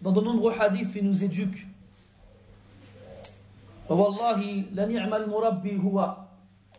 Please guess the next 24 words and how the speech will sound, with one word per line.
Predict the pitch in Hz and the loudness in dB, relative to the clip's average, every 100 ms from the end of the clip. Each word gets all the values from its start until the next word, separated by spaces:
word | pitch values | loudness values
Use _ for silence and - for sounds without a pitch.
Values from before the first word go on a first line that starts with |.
| - | -2
بِأَبِي | 175 185 220 202 202 | 2 6 4 4 0
هُوَ | 190 196 202 | 0 2 0
وَأُمِّي | 208 196 | 0 0
sallallahu | 185 196 185 180 165 160 | 0 -2 0 0 0 -2
alayhi | 165 151 143 | -4 -6 -8
wa | 127 | -10
sallam. | - 107 - - - - - - - - - - - - - - - - - | -10 -12 -14 -20 -20 -20 -20 -20 -20 -20 -20 -20 -20 -20 -18 -18 -18 -6 0
Et | 185 | 2
quel | 240 233 | 4 4
merveilleux | 254 233 190 240 233 220 196 | 2 2 0 0 0 0 0
éducateur | 208 185 190 208 226 190 | 0 0 2 0 0 0
que | - 185 175 180 - - _ | -2 -4 -4 -8 -16 -20 _
le | 160 | -12
prophète | 160 190 185 180 | -4 0 0 0
alayhi | 139 156 147 139 | -2 -6 -8 -10
salatu | - 143 131 127 | -10 -8 -8 -10
wa | |
sallam. | 120 - 98 - - - - - - - - - - - - - - - - - - - - - - - - - - - - - - - - - | -14 -14 -14 -16 -20 -20 -20 -20 -20 -20 -20 -20 -20 -20 -20 -20 -20 -16 -14 -12 -12 -14 -16 -18 -18 -18 -18 -18 -18 -18 -18 -18 -18 -20 0 4
Muslim, | 247 - 294 269 | 6 4 2 2
rahimahullah, | 262 247 233 226 233 | 0 0 -4 0 2
rapporte | 220 202 220 190 | 2 2 -2 0
d'après | 202 196 | -2 0
Umm | 208 202 | -2 0
Salama, | 196 220 208 190 | 0 0 2 0